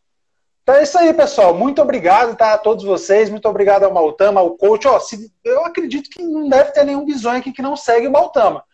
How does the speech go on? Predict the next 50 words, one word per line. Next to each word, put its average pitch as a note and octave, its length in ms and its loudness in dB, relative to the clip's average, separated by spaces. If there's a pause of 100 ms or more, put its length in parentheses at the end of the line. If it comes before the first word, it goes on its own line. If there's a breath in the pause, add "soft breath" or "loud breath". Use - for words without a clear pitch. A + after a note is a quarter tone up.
(140)
Mas F#3+ 140 -2
se - 80 -12
você B3+ 240 -2
não D4+ 220 -4
segue A#3+ 420 0
o A#3 40 -6
Maltama, B3+ 600 0 (260 soft breath)
né, F#3+ 140 2
você A#3 220 -2
dá A#3+ 180 0
dez A3+ 400 0
cabeçadas D4 460 0
na B3 120 -2
parede, A3+ 560 0 (280)
tá? G#3 180 2
Depois B3 540 0
que E4 80 -8
você E4 200 -4
acordar, C#4+ 640 0
né, C#4 60 -10
você G#3 120 -10
vai F#3 140 2
desmaiar, A3+ 460 0
depois - 240 -6
que - 80 -20
você D#4 100 -2
acordar, C4+ 640 0 (180)
você B3+ 160 2
vai A3 380 2
e B3+ 80 -8
segue A#3 340 -2
lá A3 120 4
o A3 80 0
coach G3+ 280 0
militar. A#3+ 500 -2 (120 loud breath)
Ou C4 100 4
então D4 260 0
você - 140 -4
clica B3+ 320 -4
aqui B3 160 -6
em B3 60 -6
cima, D#4 360 -4
ó. - 140 0 (320)
Clica A3+ 300 -2
aqui A3+ 160 -10
em A3+ 60 -8
cima A3 260 -6
no A#3 100 -6
meu C4 180 4
nome, C#4 380 0